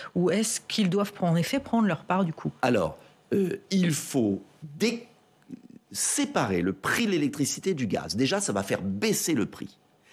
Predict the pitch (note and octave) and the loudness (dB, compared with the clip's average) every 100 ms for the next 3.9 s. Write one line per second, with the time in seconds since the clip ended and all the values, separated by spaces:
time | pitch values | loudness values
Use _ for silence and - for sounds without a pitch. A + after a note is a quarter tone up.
0 | - - B2 C#3+ B2 B2 G#3+ G3 - F#2 | -20 -4 2 4 4 2 2 0 0 -2
1 | - D#3+ G#3+ - G2 E2+ F2 E2+ B2+ G3 | -2 0 0 0 -2 0 0 0 0 2
2 | B3+ - F2+ E2+ F#2 G#3 G#3+ A#2 F#2 E2+ | 2 0 0 0 0 0 -2 0 0 2
3 | D#3+ G3+ A2+ G2 - E2+ D#2+ D2 - | 2 2 2 0 0 -2 -2 -4 -10